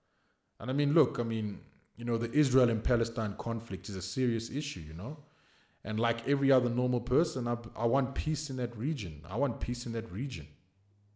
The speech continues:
You know, if these guys can reach a compromise and shake hands and say, "Look, let's create a better country for our, for our children," fine, no problem. And I hope that day comes.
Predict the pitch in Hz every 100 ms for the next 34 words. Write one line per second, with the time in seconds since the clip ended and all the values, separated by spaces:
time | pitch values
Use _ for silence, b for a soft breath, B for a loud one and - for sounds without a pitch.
0 | _ 95 95 120 127 123 113 113 117 127
1 | 120 104 113 104 - 110 107 113 104 107
2 | 110 90 85 82 b b b b - 110
3 | 113 117 101 117 131 123 90 85 101 95
4 | 107 101 101 104 - 107 95 98 101 98
5 | 90 - 101 - 98 98 90 85 85 80
6 | - b b b - 92 87 85 - 117
7 | 127 156 180 - _ _ _ _ _ -
8 | 127 104 92 123 - 139 135 80 98 101
9 | 120 147 131 127 127 127 127 147 180 101
10 | -